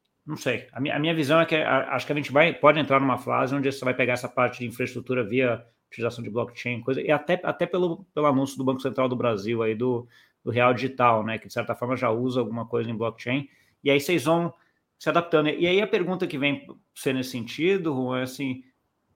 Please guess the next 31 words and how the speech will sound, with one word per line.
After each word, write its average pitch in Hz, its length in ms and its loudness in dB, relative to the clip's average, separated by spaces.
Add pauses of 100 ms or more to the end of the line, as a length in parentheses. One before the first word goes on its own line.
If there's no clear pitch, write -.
(320)
você 156 220 -14
tá 185 100 -2
numa 226 180 -2
empresa 131 460 0
hoje 151 240 0
que, 170 200 -6
que - 100 -8
a 139 60 -2
cada, 165 320 0
tem 151 420 -4
inovações 147 640 0
ou 135 80 0
disrupções - 480 -6
aparecendo 156 680 -2
pra, - 400 0 (160)
numa 127 160 -2
empresa 113 400 -4
ou 113 60 -4
num 117 220 -6
setor 135 600 -2 (600)
a - 100 -2
todo 202 260 6
momento, 151 500 0 (460)
né? 123 160 0
Então, 127 220 0
assim, 120 460 -2 (360)
ah, 127 960 2 (480)
e 160 40 2
numa 190 120 2
empresa 175 280 -2
grande, 117 440 -2